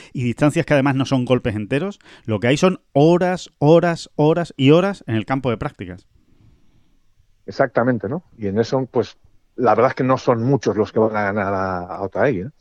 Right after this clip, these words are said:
Speaker 2: Es un
Speaker 1: Así.
Speaker 2: jugador, ya lo hemos dicho otras veces,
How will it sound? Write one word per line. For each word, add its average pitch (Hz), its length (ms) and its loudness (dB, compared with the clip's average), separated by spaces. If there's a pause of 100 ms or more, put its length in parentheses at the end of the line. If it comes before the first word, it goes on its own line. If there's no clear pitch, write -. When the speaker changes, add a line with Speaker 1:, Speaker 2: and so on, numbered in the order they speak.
(760)
Speaker 2:
Es 127 120 -6
un 165 60 2
Speaker 1:
Así. 147 60 0
Speaker 2:
jugador, 147 240 4
ya 147 100 6
lo 143 60 0
hemos 139 140 0
dicho 139 180 -4
otras 127 160 0
veces, 143 320 0